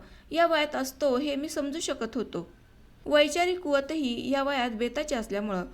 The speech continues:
समाजविषयक साहित्य, वैचारिक लेख, समीक्षणं यांचीही अपेक्षा मी फारशी केली नव्हती. ज्या भरावर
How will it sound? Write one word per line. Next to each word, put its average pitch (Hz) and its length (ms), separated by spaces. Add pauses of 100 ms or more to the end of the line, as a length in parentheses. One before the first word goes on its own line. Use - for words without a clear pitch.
(300)
समाजविषयक 277 720
साहित्य, 285 520
वैचारिक 240 600
लेख, 254 220
समीक्षणं 240 680 (380)
यांचीही 302 380
अपेक्षा 269 440
मी 247 120
फारशी 262 320
केली 220 300
नव्हती. 185 420 (840)
ज्या 294 140
भरावर 269 500